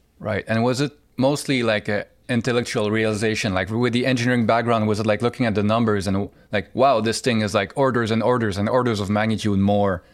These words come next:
concentrated power than everything else we have, like with a tiny amount of uranium, a small footprint, we can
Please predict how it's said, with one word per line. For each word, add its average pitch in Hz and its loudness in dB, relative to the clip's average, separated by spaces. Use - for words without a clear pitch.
concentrated 110 0
power 117 2
than 104 0
everything 113 0
else 110 0
we 110 0
have, 110 0
like 101 -2
with 104 -4
a 101 -8
tiny 127 0
amount 113 0
of 101 -4
uranium, 123 0
a 104 0
small 107 0
footprint, 123 -4
we 101 -4
can 98 -4